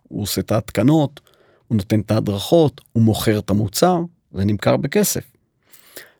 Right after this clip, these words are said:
ואז מדלגים על כל השלבים של מה שאנחנו קוראים איי אר בי או ועדת הלסינקי, זאת אומרת, לא צריך לעבור כל מיני אישורים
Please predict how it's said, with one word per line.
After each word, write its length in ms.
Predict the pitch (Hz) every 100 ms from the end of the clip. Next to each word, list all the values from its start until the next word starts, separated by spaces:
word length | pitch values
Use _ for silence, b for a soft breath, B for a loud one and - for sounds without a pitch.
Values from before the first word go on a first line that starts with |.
| -
ואז 260 | 107 135
מדלגים 760 | 147 120 117 110 120 139 139 135
על 180 | - 110
כל 340 | - - 135
השלבים 560 | 131 - 113 107 113 113
של 520 | - 113 113 110 104 -
מה 140 | 98
שאנחנו 280 | - 98 95
קוראים 340 | 95 104 98
איי 180 | 92 95
אר 100 | 90
בי 360 | 101 123 135 120
או 240 | - 95 92
ועדת 380 | 95 98 101 113
הלסינקי, 560 | 120 - 101 98 95
זאת 100 | -
אומרת, 200 | - -
לא 80 | 110
צריך 240 | - 101 104
לעבור 520 | 98 95 110 107 101
כל 100 | 107
מיני 180 | 104 101
אישורים 680 | 98 - 104 117 113 107